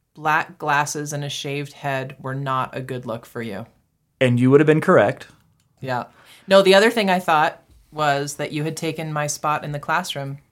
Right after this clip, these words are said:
Speaker 1: 'cause you'd sat in the front row where the professor could see you, which is what I had been told you were supposed to do to have a successful college career.
Speaker 2: <laughs>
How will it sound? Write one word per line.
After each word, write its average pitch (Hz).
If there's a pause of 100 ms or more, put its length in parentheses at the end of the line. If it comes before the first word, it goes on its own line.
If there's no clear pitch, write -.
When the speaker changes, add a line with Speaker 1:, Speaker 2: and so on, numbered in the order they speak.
Speaker 1:
'cause -
you'd 147
sat - (360)
in 156
the 160
front 151
row 151 (440)
where 139
the 143
professor 147
could 147
see 151
you, 143
which 156
is 147
what 147
I 139
had 147
been 156
told 151
you 151
were 143
supposed 143
to 156
do 151
to -
have 135 (440)
a 151
successful 143
college 147
career. 156
Speaker 2:
<laughs> 143